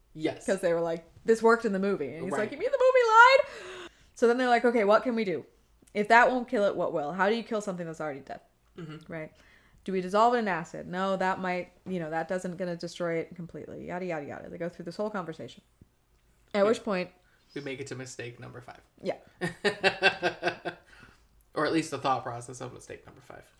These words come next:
Speaker 2: Right. True. In fairness, they, they couldn't have foreseen.
Speaker 1: I, we'll give 'em that.
Speaker 2: Like, with the information they had,
Speaker 1: Mm-hmm.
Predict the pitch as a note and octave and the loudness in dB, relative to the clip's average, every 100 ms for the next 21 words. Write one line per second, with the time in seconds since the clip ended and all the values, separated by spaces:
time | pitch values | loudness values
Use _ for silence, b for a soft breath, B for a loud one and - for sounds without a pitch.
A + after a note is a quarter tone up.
0 | B B B B C4+ F#3 - _ _ _ | B B B B 0 0 -4 _ _ _
1 | _ _ _ - G4+ B3+ B3 _ - D4 | _ _ _ 2 4 4 0 _ -6 -4
2 | G4+ F#4+ G#3+ F#3+ - - - _ _ _ | 2 2 2 -2 -6 -18 -20 _ _ _
3 | _ _ _ _ C4 C4 - - G#3+ B3 | _ _ _ _ 4 4 -2 -4 2 2
4 | B3+ C#4+ C#4+ C#4 C4 A3 G#3 - A3 F3 | 2 -2 0 -2 -2 -6 -6 -6 -4 -6
5 | D3+ D3+ - _ B B B - - - | -8 -12 -18 _ B B B -16 -14 -14
6 | _ _ _ _ _ _ _ _ F3 E3 | _ _ _ _ _ _ _ _ -10 0
7 | E3+ E3 D#3+ A#2+ - _ _ G#3+ A3 G3+ | 2 2 0 -4 -6 _ _ -2 0 0
8 | - _ _ _ _ _ _ _ _ _ | -6 _ _ _ _ _ _ _ _ _
9 | _ _ b b b _ - A#3+ E4 E4 | _ _ b b b _ -4 -2 -2 -2
10 | D4 C#4 D4+ F4 D#4 D4 D4+ C4 A3+ F#3 | -4 -4 -4 -4 -2 -4 -4 -4 -2 -4
11 | E3+ - B3 D#4 G4+ A4 - _ _ _ | -6 -6 -6 -6 -8 -12 -18 _ _ _
12 | C3+ D3 | -16 -14